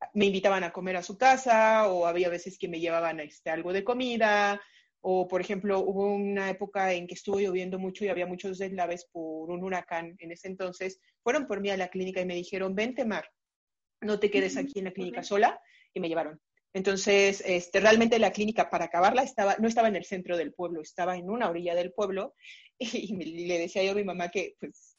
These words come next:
Speaker 1: literal, estaba yo sola, porque, ah, estaba hacia el frente de la clínica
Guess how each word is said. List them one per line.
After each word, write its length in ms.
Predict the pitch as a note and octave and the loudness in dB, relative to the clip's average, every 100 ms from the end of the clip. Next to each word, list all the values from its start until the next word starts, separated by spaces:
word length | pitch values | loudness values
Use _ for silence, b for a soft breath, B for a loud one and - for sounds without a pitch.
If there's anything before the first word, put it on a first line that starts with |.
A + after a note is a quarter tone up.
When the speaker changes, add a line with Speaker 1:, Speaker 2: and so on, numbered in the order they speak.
| _ G3 | _ -10
Speaker 1:
literal, 480 | G3 F3 E3 A3 | -6 -2 0 0
estaba 300 | D4+ F#3+ F#3 | -2 0 0
yo 160 | F3 F3+ | 0 0
sola, 400 | B3 B3 F3 D3 | 2 4 4 0
porque, 600 | F#3 A3 G3+ F#3 F3+ - _ _ _ _ - | -4 -2 0 0 0 -6 _ _ _ _ -4
ah, 840 | F#3+ F#3 F#3 F3+ F3+ F3+ F3 E3+ E3+ - _ - | 2 4 4 6 6 6 6 2 -2 -14 _ -8
estaba 380 | G3 G#3+ G#3 G#3+ | 0 6 6 6
hacia 180 | A3 | 2
el 80 | G#3 | 2
frente 280 | G#3 G3+ G#3 | 2 2 2
de 100 | G#3 | 2
la 120 | G3+ | 2
clínica 540 | G#3 G3+ G3 F#3+ F#3 | 0 -2 -2 0 -2